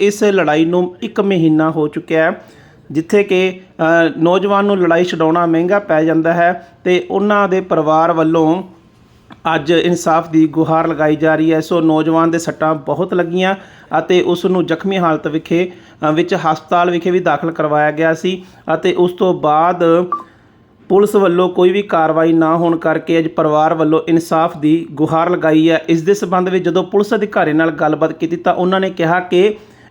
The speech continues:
ਇਕੱਤੀ ਜਨਵਰੀ ਦੀ ਰਾਤ ਨੂੰ ਝਗੜੇ ਦੇ ਮਾਮਲੇ ਵਿੱਚ ਪੁਲਿਸ ਨੇ ਇੱਕ ਮਾਮਲਾ ਦਰਜ ਕੀਤਾ ਸੀ ਅਤੇ ਜ਼ਖਮੀ ਵਿਅਕਤੀਆਂ ਦੀ ਡਾਕਟਰ ਦੀ ਓਪੀਨੀਅਨ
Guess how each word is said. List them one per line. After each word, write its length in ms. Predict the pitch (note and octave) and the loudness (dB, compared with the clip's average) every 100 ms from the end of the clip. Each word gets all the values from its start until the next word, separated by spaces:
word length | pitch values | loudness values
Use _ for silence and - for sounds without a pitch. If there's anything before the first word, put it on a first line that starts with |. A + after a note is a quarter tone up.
| - | -8
ਇਕੱਤੀ 440 | D#3+ G3 G3 A#3 | -4 -4 -2 -2
ਜਨਵਰੀ 340 | G3 F#3 F3+ F3+ | 2 2 2 2
ਦੀ 160 | F3+ | 2
ਰਾਤ 340 | E3+ D3+ D3+ E3+ | 2 2 0 0
ਨੂੰ 320 | E3+ F3+ F3+ | 0 0 0
ਝਗੜੇ 360 | G3 D#3 D#3 | -2 0 0
ਦੇ 160 | E3+ F3+ | 2 2
ਮਾਮਲੇ 460 | E3+ D#3+ D3+ D#3 D#3+ | 2 0 2 2 2
ਵਿੱਚ 400 | D#3+ D#3 F3 F3+ | -2 0 -2 0
ਪੁਲਿਸ 240 | E3+ E3 F3 | 0 -2 0
ਨੇ 120 | E3+ | -2
ਇੱਕ 140 | E3 | -2
ਮਾਮਲਾ 500 | E3 D3+ C#3 C#3 E3 | -2 0 0 0 0
ਦਰਜ 240 | D#3+ E3 D#3+ | 0 -2 -2
ਕੀਤਾ 340 | E3 D#3+ D#3 | -6 -4 -4
ਸੀ 220 | D3+ F#3+ | -2 -2
ਅਤੇ 200 | E3+ F3+ | -2 -4
ਜ਼ਖਮੀ 440 | D#3+ D#3 - F#3 F#3+ | -4 -4 -4 -4 -2
ਵਿਅਕਤੀਆਂ 400 | D#3+ C#3+ C#3 E3+ | -2 -2 -2 -2
ਦੀ 80 | F3 | 0
ਡਾਕਟਰ 360 | D3+ C#3 D#3 | -2 -4 -6
ਦੀ 300 | D#3 E3 E3+ - - - - | 0 2 0 -6 -20 -10 -4
ਓਪੀਨੀਅਨ 640 | E3 D#3+ G3 G#3 G#3+ D#3 | -4 0 0 2 2 0